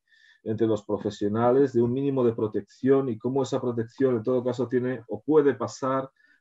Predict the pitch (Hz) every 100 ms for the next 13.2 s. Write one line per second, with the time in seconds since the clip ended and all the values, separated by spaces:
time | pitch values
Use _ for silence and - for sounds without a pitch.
0 | _ 127 135 143 139 127 117 117 110 107
1 | 104 107 110 107 104 101 101 - 127 123
2 | 127 - _ _ _ _ _ 120 117 113
3 | 127 120 135 156 151 _ _ _ - 107
4 | 101 - _ _ 143 156 156 123 143 143
5 | 113 147 165 190 - _ _ _ _ _
6 | 139 135 175 120 110 98 175 185 117 95
7 | 90 95 90 90 87 - 85 113 _ _
8 | _ _ - _ 131 123 107 - - -
9 | _ _ _ - 151 160 185 220 180 175
10 | 147 131 120 127 113 110 - 104 165 170
11 | 151 147 - - - - 104 135 135 117
12 | 117 123 110 113 107 101 110 104 104 135
13 | 135 135